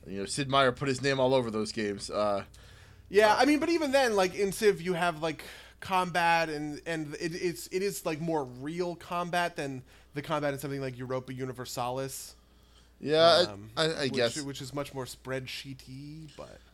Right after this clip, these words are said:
Speaker 1: I, I, I would, I would also argue that, like, it, it, it's all degrees. Like, I, I buy the argument at some level that the world is kind of, uh, you know, like,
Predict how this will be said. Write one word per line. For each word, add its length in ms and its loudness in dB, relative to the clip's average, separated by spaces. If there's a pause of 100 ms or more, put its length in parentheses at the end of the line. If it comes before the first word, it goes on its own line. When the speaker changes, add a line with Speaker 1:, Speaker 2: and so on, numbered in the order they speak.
(260)
Speaker 1:
I, 120 12
I, 260 10
I 40 12
would, 160 12
I 120 12
would 120 12
also 300 10
argue 360 4
that, 280 4
like, 220 -2
it, 140 -6
it, 200 -8
it's 160 -4
all 140 4
degrees. 520 -2
Like, 240 0 (720)
I, 200 12
I 120 12
buy 320 10
the 160 8
argument 540 4 (120)
at 160 0
some 240 2
level 300 4
that 300 0
the 100 -2
world 560 2
is 160 -2
kind 260 2
of, 120 0
uh, 120 4
you 100 -6
know, 120 0
like, 180 -2